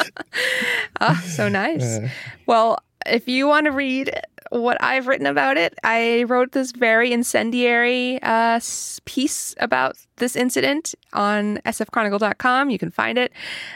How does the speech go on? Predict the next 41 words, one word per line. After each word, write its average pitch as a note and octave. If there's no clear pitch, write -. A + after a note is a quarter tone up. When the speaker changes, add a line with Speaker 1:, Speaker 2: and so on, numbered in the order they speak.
Speaker 1:
Um, D#3+
I F#3+
took F#3+
a F3
note F3+
from E3+
Jamaica D#3+
Kincaid, C4
a -
phenomenal D#3+
writer. G#3
Um, C3
basically -
stole -
her, -
stole -
her -
style. G#2+
So B2+
read G3
A F#3
Small E3+
Place -
also. -
It's -
a -
phenomenal G#2
book. -
Anyway, G#3
that A3
was C4
all A#3+
the C4+
<laughs> C4
nonsense D4
that C#4+
we B3+
have C4
for G#3
this F#3+
year. G3+